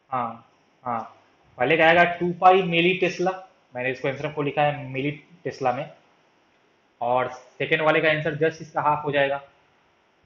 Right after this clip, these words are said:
तो second वाले का answer हो जाएगा तुम्हारा टू पाई मिली, मिली Tesla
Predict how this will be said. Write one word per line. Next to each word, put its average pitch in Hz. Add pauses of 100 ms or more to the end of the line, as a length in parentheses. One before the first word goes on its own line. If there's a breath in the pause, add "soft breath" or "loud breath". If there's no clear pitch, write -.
(300)
तो 127
second 135
वाले 135
का 139
answer 135
हो 135
जाएगा 135
तुम्हारा 139 (1700)
टू 143 (120)
पाई 151 (460)
मिली, 131 (300)
मिली 127
Tesla 151